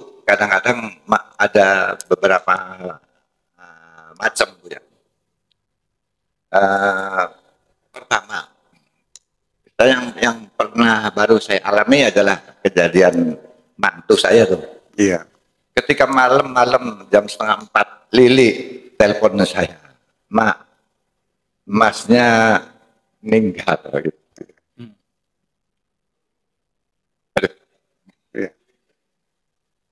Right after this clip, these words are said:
Speaker 2: Iya.
Speaker 1: Begini, hati saya tuh begini, Bu. Saya ngomong sama,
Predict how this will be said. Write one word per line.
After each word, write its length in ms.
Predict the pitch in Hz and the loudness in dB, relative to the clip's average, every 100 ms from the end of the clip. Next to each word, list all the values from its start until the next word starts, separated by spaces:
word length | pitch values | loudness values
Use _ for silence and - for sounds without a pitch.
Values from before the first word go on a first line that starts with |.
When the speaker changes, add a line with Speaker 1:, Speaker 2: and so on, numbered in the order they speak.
| _ _ _ _ - | _ _ _ _ 0
Speaker 2:
Iya. 100 | 131 123 | 2 4
Speaker 1:
Begini, 260 | 156 170 139 | 4 4 4
hati 320 | 117 139 147 | 4 4 2
saya 160 | 147 185 | 4 4
tuh 160 | 170 156 | 4 2
begini, 240 | 170 123 | 4 2
Bu. 80 | 107 - - _ _ _ _ _ _ _ _ _ _ _ | 0 -10 -12 _ _ _ _ _ _ _ _ _ _ _
Saya 400 | - - 190 175 - - 123 | -4 4 4 4 -2 -14 2
ngomong 480 | 131 151 190 143 139 | 6 6 4 2 2
sama, 320 | 131 107 | 2 0